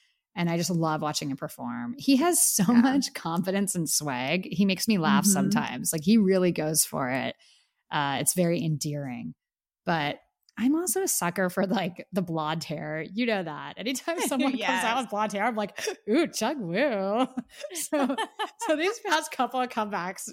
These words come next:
Speaker 1: <laughs> like, he does have blonde hair right now. So that could be factoring in a little bit, but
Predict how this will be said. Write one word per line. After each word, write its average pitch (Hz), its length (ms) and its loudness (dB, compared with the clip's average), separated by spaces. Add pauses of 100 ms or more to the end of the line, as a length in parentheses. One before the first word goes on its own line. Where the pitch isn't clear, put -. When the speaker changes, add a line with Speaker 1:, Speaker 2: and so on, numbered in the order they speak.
Speaker 1:
<laughs> - 920 -10
like, 202 240 0
he 214 160 2
does 196 220 2
have 214 140 2
blonde 190 220 0
hair 175 160 -4
right 151 180 -10
now. 143 220 -12
So 165 160 -12
that 185 260 -6
could 381 220 0
be 320 240 2
factoring 240 480 0
in 233 80 -2
a 220 80 -2
little 196 220 -2
bit, 180 340 -4
but 202 240 0